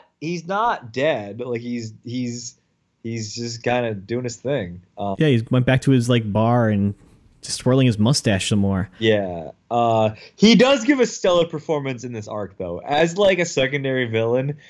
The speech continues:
Speaker 1: he's, like, he's, like, really done, he's really pulled his weight. Like, he's done
Speaker 2: Yeah.
Speaker 1: more to harm the Exo Fleet than, like, Typhonus and Draconis combined.
Speaker 2: I, I was gonna say, this is the first episode in a long time that we have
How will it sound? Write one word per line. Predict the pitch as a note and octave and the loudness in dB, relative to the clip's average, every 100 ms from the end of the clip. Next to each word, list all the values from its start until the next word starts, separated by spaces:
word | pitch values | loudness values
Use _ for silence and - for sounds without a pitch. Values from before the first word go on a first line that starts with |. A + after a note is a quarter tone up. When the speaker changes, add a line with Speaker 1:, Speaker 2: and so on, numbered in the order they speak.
| _ - | _ 0
Speaker 1:
he's, | C3+ D3 | 4 4
like, | D3 D3 C#3 - - | 4 2 0 -4 -14
he's, | A#2+ C#3+ D#3+ D#3 | -4 -2 -2 0
like, | E3 D3 C3+ - _ | 2 2 -2 -12 _
really | A#2+ B2+ A#2+ A#2 | -2 0 2 2
done, | A2+ A2 F#2+ G#2+ | 2 0 -4 -2
he's | D#3+ F#3 | 0 2
really | B3 A3+ | 2 2
pulled | E3+ A#2+ | 0 0
his | F#2 | -2
weight. | F#2 - - _ _ _ - | -6 -6 -12 _ _ _ -4
Like, | A#2 A#2 A#2 A#2+ - _ _ _ _ | 0 2 2 0 -6 _ _ _ _
he's | G3+ A#3+ A#3 | 4 6 6
done | D4 | 4
Speaker 2:
Yeah. | D3 F3 | 4 2
Speaker 1:
more | A#3 | 0
to | G#3 | 0
harm | G3 F#3 F#3 F3+ | 0 0 0 -2
the | D#3 | -2
Exo | D3+ D3 F3+ D#3+ | -2 -2 -4 -6
Fleet | - E3+ F3 E3+ C3+ | -2 0 0 -4 -2
than, | C3 C3 C3 B2 A#2+ | 2 2 0 -4 -8
like, | C3 B2 A#2+ _ _ - | -4 -4 -6 _ _ -2
Typhonus | C#3 B2+ C3+ C3 C3 B2 | 0 2 0 2 0 -2
and | A2 | -4
Draconis | A2+ A2 A2 G#2 - | -6 -4 -2 -2 -6
combined. | G#2 F2 F2 D#2+ F2 - _ - _ _ - - - - - - | -10 -8 -8 -8 -16 -20 _ -20 _ _ -20 -20 -20 -20 -16 -10
Speaker 2:
I, | - | -4
I | E3 | 0
was | E3+ | 0
gonna | A#3+ | 0
say, | - | 2
this | E3+ F3+ G3 | 2 2 0
is | |
the | E3+ | 0
first | E3 F3+ D#3+ | 0 0 0
episode | D3+ C#3 C#3 | 0 2 4
in | A#2+ | 4
a | A2+ | 4
long | A#2 B2 | 4 2
time | B2 B2 B2 | 2 2 2
that | G#2 | 2
we | A2 | 2
have | A#2 A#2 A2+ | 2 2 0